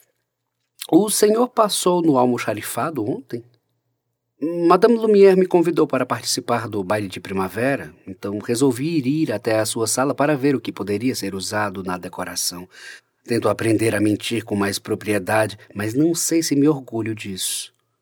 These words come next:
Entendo. Encontrou o que buscava? Claro. Estranho, não notei a falta de nenhum material. Na verdade, apenas escolhi e pus numa lista para depois pegar.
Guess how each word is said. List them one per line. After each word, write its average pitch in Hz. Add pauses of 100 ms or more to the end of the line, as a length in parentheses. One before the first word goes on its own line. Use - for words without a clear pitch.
(500)
Entendo. 113 (540)
Encontrou 135
o 113
que -
buscava? 156 (540)
Claro. 90 (560)
Estranho, 165 (200)
não 160
notei 180
a 143
falta 123
de 117
nenhum 117
material. 123 (880)
Na 190
verdade, 226 (220)
apenas 233
escolhi 170
e 135
pus 147
numa 160
lista 139
para 101
depois 127
pegar. 127